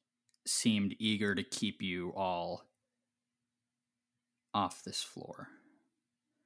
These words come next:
As you got to the top of the stairs, that's where things started to go funny in that first room. Then Amity gets closer to the attic when he gets to the ice room,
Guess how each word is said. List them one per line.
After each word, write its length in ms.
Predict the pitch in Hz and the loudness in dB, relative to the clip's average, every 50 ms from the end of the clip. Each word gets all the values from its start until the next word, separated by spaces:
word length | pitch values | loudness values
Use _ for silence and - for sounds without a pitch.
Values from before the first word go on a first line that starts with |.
| _ _ _ _ _ _ - | _ _ _ _ _ _ -4
As 180 | - 92 - | -2 4 6
you 80 | 117 110 | 6 6
got 400 | 113 - 123 117 110 107 - - | 8 10 10 10 8 6 2 0
to 140 | - - 107 | 2 2 2
the 120 | 87 95 | 2 0
top 300 | - - - 117 98 - | -2 0 2 2 2 2
of 60 | 101 95 | 0 -2
the 60 | - | -2
stairs, 800 | - - - 185 165 143 131 123 113 107 107 104 - - - - _ _ _ _ _ _ _ _ _ _ _ _ - | 0 6 10 12 12 12 12 12 10 8 8 6 4 0 -2 -6 _ _ _ _ _ _ _ _ _ _ _ _ -10
that's 160 | - - - | -6 -4 -2
where 80 | 110 92 | -2 0
things 240 | - 107 98 92 - | 2 0 0 0 0
started 260 | - 104 92 90 85 | -2 -4 -4 -4 -6
to 60 | 95 | -6
go 140 | 87 92 87 | -4 -4 -4
funny 360 | - - - 110 104 98 95 | -2 2 4 4 4 4 2
in 100 | 92 90 | 2 0
that 160 | 90 90 90 - | 0 -2 -2 -4
first 340 | - - 92 - - - - | -6 -8 -8 -6 -8 -6 -4
room. 300 | - 87 - - - - - - _ _ _ _ _ _ _ - | -4 -4 -4 -6 -10 -12 -14 -20 _ _ _ _ _ _ _ -6
Then 140 | - 95 90 | -2 0 6
Amity 380 | 107 120 123 127 123 113 110 98 | 8 12 12 12 12 12 10 6
gets 240 | 98 104 - - | 4 2 2 0
closer 560 | - - - 185 185 185 175 - 156 127 120 117 | 0 6 10 12 12 12 12 12 12 12 12 10
to 140 | - - | 8 6
the 160 | 104 110 107 95 | 6 6 8 8
attic 460 | 104 104 104 101 98 95 - - - | 10 8 8 8 6 4 2 -2 -6
when 180 | - - 95 98 | -2 -2 0 0
he 100 | 101 92 | 0 2
gets 220 | 85 98 95 - - | 2 2 0 0 0
to 80 | 107 | 0
the 120 | 95 98 101 | 2 6 8
ice 300 | 123 131 127 120 - - | 10 10 10 8 8 6
room, 400 | 110 104 104 101 101 98 92 | 6 6 6 6 4 4 2